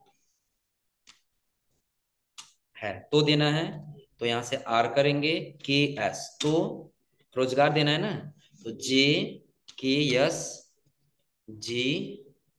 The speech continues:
के रोज होगा ना जी, पहले टी कर देंगे रोजगार, फिर J कर देना है, रोजगार है लिखना है ना, फिर हम यहाँ कर देंगे क्या, जी shift के साथ एस,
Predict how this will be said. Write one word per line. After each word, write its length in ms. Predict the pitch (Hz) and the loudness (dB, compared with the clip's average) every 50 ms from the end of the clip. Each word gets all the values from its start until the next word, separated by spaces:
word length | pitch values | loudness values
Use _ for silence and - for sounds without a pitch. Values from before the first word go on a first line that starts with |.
| _ _ _ _ _ _ _ _ _ _ _ - | _ _ _ _ _ _ _ _ _ _ _ 0
के 160 | 131 135 143 160 190 220 - - - - _ _ _ _ _ _ _ _ _ _ _ _ _ _ _ _ - | 2 2 2 2 0 -4 -6 -10 -16 -20 _ _ _ _ _ _ _ _ _ _ _ _ _ _ _ _ -4
रोज 240 | 113 139 147 - 143 | 0 2 2 2 0
होगा 240 | 127 123 117 120 | -2 -2 -2 -2
ना 100 | 120 120 | -2 -2
जी, 160 | 120 151 170 156 - - - _ _ _ _ _ _ _ _ _ _ _ _ _ 807 784 _ _ _ _ _ _ _ _ _ _ _ _ _ _ _ _ _ _ _ - | -4 -6 -6 -8 -8 -12 -16 _ _ _ _ _ _ _ _ _ _ _ _ _ _ -20 _ _ _ _ _ _ _ _ _ _ _ _ _ _ _ _ _ _ _ -16
पहले 200 | 95 - - - _ _ _ _ _ _ _ _ _ _ _ _ | -16 -16 -18 -20 _ _ _ _ _ _ _ _ _ _ _ _
टी 120 | 151 131 113 | -4 -4 -4
कर 200 | - 98 92 - | -2 -4 -6 -6
देंगे 280 | - 90 - - 95 | -10 -14 -16 -14 -8
रोजगार, 680 | 95 113 127 120 - - - 117 107 92 85 - - - - - - _ _ _ _ _ _ _ _ _ _ _ _ _ _ _ - | -2 -2 -2 -2 -2 -2 0 2 2 2 0 -4 -8 -14 -18 -20 -20 _ _ _ _ _ _ _ _ _ _ _ _ _ _ _ -6
फिर 120 | 139 127 113 | -4 -4 -2
J 180 | 110 117 101 | -2 -2 -2
कर 200 | 85 87 90 80 | -4 -6 -10 -12
देना 260 | - - - - - | -14 -16 -18 -18 -20
है, 100 | - - - - _ _ _ _ _ - _ _ - | -20 -20 -20 -20 _ _ _ _ _ -20 _ _ -6
रोजगार 400 | 117 127 123 127 - 135 139 143 | -4 -4 -2 0 0 2 2 2
है 160 | 139 143 165 | 2 0 2
लिखना 260 | 180 180 151 156 147 131 | 2 2 0 0 -2 -2
है 140 | 131 143 | -2 -2
ना, 260 | 180 185 - 104 - - - - - _ _ - - | -4 -6 -8 -12 -14 -16 -18 -20 -20 _ _ -10 -6
फिर 120 | 139 131 | -4 -2
हम 100 | 127 131 | 0 0
यहाँ 200 | 127 127 127 123 | 0 0 0 -2
कर 140 | 123 123 120 | -2 -4 -4
देंगे 220 | 123 123 123 123 | -4 -6 -6 -6
क्या, 220 | 123 143 139 127 110 | -2 0 0 0 0
जी 640 | 101 - - 117 120 120 123 139 165 196 - - - _ _ _ _ _ - | -2 -4 -6 -4 -4 -2 -2 -2 -2 -4 -6 -10 -14 _ _ _ _ _ -12
shift 240 | - - 123 - - | -8 -8 -8 -6 -8
के 80 | 123 | -8
साथ 840 | - - 131 139 156 - - - - - - _ _ - - - - | -6 -2 -2 -2 -2 -2 -6 -12 -16 -20 -20 _ _ -20 -14 -6 -4
एस, 200 | 104 95 - - | -4 -4 -4 -8